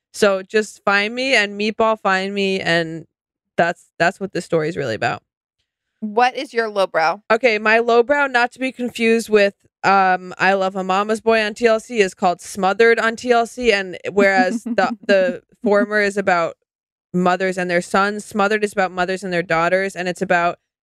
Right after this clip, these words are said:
Speaker 1: moms and daughters who are so close that they're, that the husbands of the daughters get pissed off. So the difference is it's a little bit less creepy in some ways, 'cause it's not like the moms and daughters are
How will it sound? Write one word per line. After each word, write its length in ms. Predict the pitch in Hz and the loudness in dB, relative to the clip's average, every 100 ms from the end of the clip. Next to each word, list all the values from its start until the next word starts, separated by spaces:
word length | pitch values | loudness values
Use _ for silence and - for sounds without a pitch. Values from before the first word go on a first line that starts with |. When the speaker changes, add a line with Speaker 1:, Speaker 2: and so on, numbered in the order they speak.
| - | -6
Speaker 1:
moms 360 | 185 180 196 | -2 0 -2
and 120 | 214 202 | -4 0
daughters 360 | 185 185 190 | 0 0 -2
who 80 | 208 | -2
are 140 | 175 | -2
so 300 | 175 - 185 | -2 -2 -2
close 560 | 180 - 185 180 190 - - | -4 -2 0 0 -2 -14 -2
that 360 | 180 175 165 - _ _ _ _ | 0 0 -4 -8 _ _ _ _
they're, 360 | 180 170 160 - - | 2 2 -2 -6 0
that 180 | 180 175 | 0 0
the 240 | 175 160 - _ 165 | 0 -2 -4 _ -2
husbands 580 | 185 202 - 226 240 | 0 0 2 0 0
of 140 | 233 226 | -2 0
the 60 | |
daughters 440 | 226 233 233 240 - | 2 2 2 0 0
get 220 | 226 214 | -2 0
pissed 260 | 247 220 233 | -2 -2 0
off. 280 | 233 254 - _ _ _ | 2 0 -4 _ _ _
So 180 | - 226 | 0 2
the 100 | 220 | 2
difference 460 | 214 262 - 339 277 | 0 0 -2 -4 2
is 200 | 233 208 | 2 2
it's 160 | 208 | -2
a 40 | 226 | 0
little 180 | 240 | 2
bit 140 | 277 240 | 0 0
less 240 | 208 208 | 0 -2
creepy 680 | - 208 214 - 233 247 262 _ _ - | -2 -2 -2 -4 -4 -4 -8 _ _ -4
in 140 | 196 | -2
some 260 | - 196 202 | 0 -2 0
ways, 280 | 214 220 | 2 2
'cause 160 | - 196 | 0 -8
it's 120 | 180 | -4
not 220 | 196 185 | -2 -2
like 200 | 160 175 - | -2 -4 -2
the 80 | 170 | -2
moms 340 | 165 170 180 | 0 -2 -4
and 100 | 175 | -2
daughters 340 | 165 160 170 | 0 0 0
are 220 | 170 165 | -2 -4